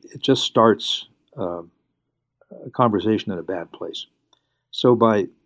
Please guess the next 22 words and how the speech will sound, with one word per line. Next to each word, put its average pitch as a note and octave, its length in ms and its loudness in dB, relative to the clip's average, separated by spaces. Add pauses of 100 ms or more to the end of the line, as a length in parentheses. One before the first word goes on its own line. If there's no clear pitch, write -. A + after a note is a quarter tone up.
(960)
suggesting A#2+ 800 0
that G2+ 160 0
he G#2 100 -2
might G#2 280 -2
at G#2+ 100 -4
some B2 260 0
point F#2 380 -4
go G#2 220 0
to F#2+ 500 -2
a F#2+ 120 -10
nuclear F#2+ 440 -6 (220)
weapon, F#2+ 380 0
I'm F#2 240 -10 (180)
assuming G#2 400 -2
he G2+ 120 -4
means F#2+ 400 -8
tactical G2+ 460 -2
nuclear F2 400 -8
weapons, F2 400 -10
because F#2 400 -10
that F2 180 -8
is, F2+ 280 -6